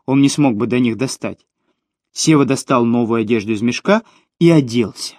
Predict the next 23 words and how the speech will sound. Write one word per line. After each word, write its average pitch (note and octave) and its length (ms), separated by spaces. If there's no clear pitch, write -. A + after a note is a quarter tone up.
Он A#3+ 240
не G#3+ 160
беспокоился, G#3 640
потому D3+ 240
что D#3+ 160
знал, D#3 380
в A2 240
углу E3 680
мультипликатора B2+ 920
есть F3+ 400
лесенка, C3 580
чтобы B2+ 340
выбраться. A#2 540
Все - 220
предусмотрено. B2 800
«Эй!» B3 720
крикнул C#3 420
Сева. A2 380
«Я C3+ 300
готов!» B3 640
Голова C#3+ 1040
снежного A#2+ 680
человека — A#2+ 720